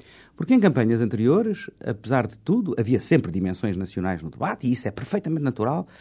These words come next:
isso faz parte da vida política, do jogo político, mas havia mensagem europeia. Havia um conjunto de temas propriamente europeus, que eram temas em relação aos quais os candidatos se sentiam na necessidade de se definir e que polarizavam parte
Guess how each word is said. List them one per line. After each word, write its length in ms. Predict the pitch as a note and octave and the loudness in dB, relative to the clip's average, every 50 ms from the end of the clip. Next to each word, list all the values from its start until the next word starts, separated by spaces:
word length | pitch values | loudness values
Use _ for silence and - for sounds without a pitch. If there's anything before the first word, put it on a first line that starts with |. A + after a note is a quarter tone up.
| - _ | -20 _
isso 80 | _ | _
faz 140 | - D3 C3 | -8 -8 -6
parte 200 | - - E3 D3 - | -4 -6 -2 0 2
da 40 | |
vida 220 | C#3 D3 - C3 B2+ | 2 4 4 2 2
política, 500 | - - C3+ C#3+ C#3+ - - A#2 - A#2 | 2 0 0 0 0 -2 -4 -6 -4 -2
do 100 | G#2 A2 | -2 2
jogo 220 | A2 G3+ G#3 - | 4 4 2 2
político, 380 | - C#3+ D3+ F#3+ F#3 G3 F3+ - - - - - - - - | 2 0 0 0 0 -2 -4 -6 -10 -20 -20 -20 -20 -6 2
mas 560 | - F3+ G#3 A#3 C4+ C#4+ C#4+ C4 C4 - - - - | 6 8 10 10 10 8 8 6 4 0 -8 -2 2
havia 760 | E3 E3+ D3 C3+ D3 F3+ G#3 G#3+ G#3+ G#3 A3+ G#3 F#3 - - - _ _ _ _ - G3 - - _ _ _ _ _ _ _ - | 2 2 2 2 -2 -4 -4 -2 0 2 2 2 2 0 -6 -10 _ _ _ _ -16 -16 -16 -18 _ _ _ _ _ _ _ 2
mensagem 640 | E3+ F3 A#3 A#3 G3+ G3 - A3+ A#3 A3+ D#3+ D3+ B2+ | 4 6 8 8 6 4 2 0 -2 0 0 0 0
europeia. 520 | A2+ G#2 - - - - - - - - - | 0 0 -2 -6 -12 -18 -20 -20 -14 -4 -2
Havia 300 | D#3+ D#3 F3 A3 A#3+ - | 0 2 4 4 6 6
um 140 | - G#3 F#3+ | 6 6 6
conjunto 500 | G3 G3+ G3+ G3 F3+ A3 B3+ G3+ D#3 D3 | 8 8 8 8 8 6 4 4 2 -2
de 100 | C#3+ D3 | -8 -2
temas 300 | - F3 D3+ C3 A2+ G#2 | 2 4 4 4 2 0
propriamente 720 | - - - - C4+ B3+ F#3+ G3+ E3+ D#3 D#3 C#3+ B2+ A#2+ | -4 -4 0 0 2 2 2 2 2 2 0 0 0 0
europeus, 420 | G#2+ G#2+ G2+ - F3 A3 B3+ - - - - - - - - - _ | 0 0 2 4 4 4 4 0 -6 -20 -20 -20 -20 -20 -20 -20 _
que 100 | - G#3 | 6 6
eram 160 | A3 G#3 G#3 | 8 8 8
temas 240 | F#3+ - F#3 E3 D3 | 6 6 6 6 6
em 60 | D#3+ | 4
relação 220 | D3+ D3 C#3+ C3+ D3+ | 2 2 2 0 -2
aos 80 | C#3 | 0
quais 180 | - D#3 C#3+ A#2+ | 0 0 0 0
os 80 | A2+ - | 0 0
candidatos 400 | - C3+ B2+ B2+ B2 B2 - - | 2 2 4 4 2 0 -2 -2
se 40 | |
sentiam 280 | - B2 G2+ - B2 G#2+ | -2 -2 -2 0 -2 0
na 100 | G#2 G2 | 0 -2
necessidade 460 | F#2+ F#2+ - - F#2 F2 F2 E2 - | -2 -4 -6 -6 -6 -6 -6 -8 -8
de 60 | - | -12
se 60 | - - | -18 -20
definir 460 | - - - G2 E3 A#3 C4 - - - _ _ _ _ _ _ _ | -14 -4 2 4 4 4 2 0 -6 -18 _ _ _ _ _ _ _
e 60 | - | -6
que 240 | - - A3 G#3+ F#3 | -2 0 0 0 0
polarizavam 800 | - - A#3+ A#3+ A3 A3+ A3 A3 G3+ D#3+ D3+ D#3+ F3 F3+ F#3+ G3+ | 2 2 4 6 8 8 8 8 6 4 4 2 2 2 0 -4
parte 500 | F#3+ - - A3 A3+ A#3 A#3 - - - | -6 -4 -2 -2 -2 -2 -2 -6 -10 -10